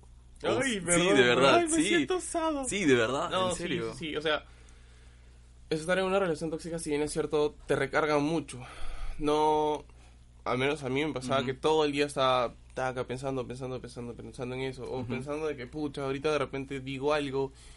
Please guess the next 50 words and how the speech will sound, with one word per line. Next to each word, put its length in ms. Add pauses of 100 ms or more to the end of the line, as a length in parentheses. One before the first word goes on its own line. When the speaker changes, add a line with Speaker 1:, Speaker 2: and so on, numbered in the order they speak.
(100)
Speaker 1:
y 100
esa 100
persona 240
se 80
va 60
a 20
molestar. 640 (420)
O 800
si 140
es 60
que, 520
no 80
sé, 360 (120)
si 120
es 60
que 80
salgo 300
con 160
alguien, 440
con 200
algún 260
amigo, 560
o 40
Speaker 2:
Ujú. 80
Speaker 1:
con 160
ella 220
incluso, 520 (320)
se 120
van 140
a 40
molestar 720 (260)
y, 560
y 40
no 160
es 80
chévere, 360
pues. 300 (260)
Y, 220
o 60
sea, 120
yo 140
también 400
tengo 180
que 140
ser 180
como 140
que 80 (140)
admitir 400
que 100
también 400